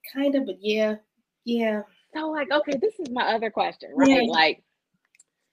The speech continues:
Speaker 2: <sighs> so you're dating a guy, right?
Speaker 1: Who?
Speaker 2: And he hap-, I'm just saying in general, you're just dating
Speaker 1: Oh.
Speaker 2: a guy,
Speaker 1: Okay.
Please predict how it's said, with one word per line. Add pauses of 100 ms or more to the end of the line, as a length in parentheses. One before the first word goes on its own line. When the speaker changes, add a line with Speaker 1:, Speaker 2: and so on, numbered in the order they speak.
(960)
Speaker 2:
<sighs>
so
you're
dating
a
guy,
right? (920)
Speaker 1:
Who?
Speaker 2:
And
he
hap-,
I'm
just
saying
in
general,
you're
just
dating (120)
Speaker 1:
Oh.
Speaker 2:
a
guy, (300)
Speaker 1:
Okay.